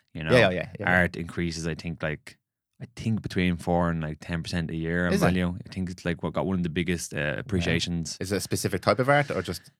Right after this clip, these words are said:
Speaker 1: Um, I'm not sure. I think fine art, you
Speaker 2: Okay.
Speaker 1: know, like, expensive art.
Speaker 2: Yeah.
Speaker 1: Um, that
Speaker 2: This
Speaker 1: is,
Speaker 2: podcast.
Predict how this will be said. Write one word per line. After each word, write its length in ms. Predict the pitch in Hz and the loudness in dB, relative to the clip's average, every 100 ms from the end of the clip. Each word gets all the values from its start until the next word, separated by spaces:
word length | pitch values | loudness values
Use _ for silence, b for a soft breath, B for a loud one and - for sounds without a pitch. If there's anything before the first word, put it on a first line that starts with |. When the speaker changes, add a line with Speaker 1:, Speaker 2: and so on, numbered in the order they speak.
| _ | _
Speaker 1:
Um, 300 | 214 220 214 - _ - | 6 8 8 4 _ 2
I'm 120 | 185 | 6
not 160 | 220 | 8
sure. 320 | 185 - 120 131 | 8 10 10 10
I 20 | |
think 180 | 135 143 | 8 4
fine 320 | - 98 107 | 4 4 6
art, 420 | 113 113 117 - - _ | 6 6 4 -6 -14 _
you 80 | 95 | -2
Speaker 2:
Okay. 80 | 92 | 2
Speaker 1:
know, 160 | 98 | 4
like, 160 | 101 95 | 4 4
expensive 580 | 87 - 87 87 87 85 | 2 0 0 2 0 2
art. 400 | 90 90 90 - | 4 4 2 -8
Speaker 2:
Yeah. 400 | - 85 85 85 | -2 0 2 2
Speaker 1:
Um, 280 | 85 82 76 - _ _ | 0 -2 -6 -10 _ _
that 300 | - 87 82 - _ - | 0 0 0 -6 _ -2
Speaker 2:
This 120 | 95 | 0
Speaker 1:
is, 60 | 90 | 2
Speaker 2:
podcast. 340 | 87 - 87 | 0 0 -8